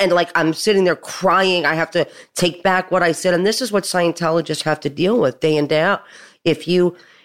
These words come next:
ever say anything about Tom or David Miscavige, you are thrown into this interrogation of which you cannot leave.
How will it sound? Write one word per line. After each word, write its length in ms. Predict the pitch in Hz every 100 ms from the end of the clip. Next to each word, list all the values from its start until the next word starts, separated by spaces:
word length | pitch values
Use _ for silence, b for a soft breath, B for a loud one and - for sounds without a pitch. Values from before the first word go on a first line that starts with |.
| B _ -
ever 480 | 226 269 - - -
say 240 | - 180 -
anything 460 | 185 185 175 143
about 360 | 135 131 127 -
Tom 420 | 180 185 185 185 b b _
or 440 | 135 127 113 101 b b b
David 260 | - 143 135
Miscavige, 760 | 123 113 - 180 175 180 165 - b b _
you 580 | 127 160 214 240 233 - -
are 540 | 156 151 151 147 139 _ _ _ _ _ _ -
thrown 560 | - 175 180 208 190 175
into 520 | 165 156 - 156 143
this 240 | 139 143
interrogation 960 | 147 131 156 135 135 151 151 - 135 127
of 160 | 135 139
which 200 | 139 -
you 60 |
cannot 560 | 139 - 131 131 127 -
leave. 320 | 143 120 101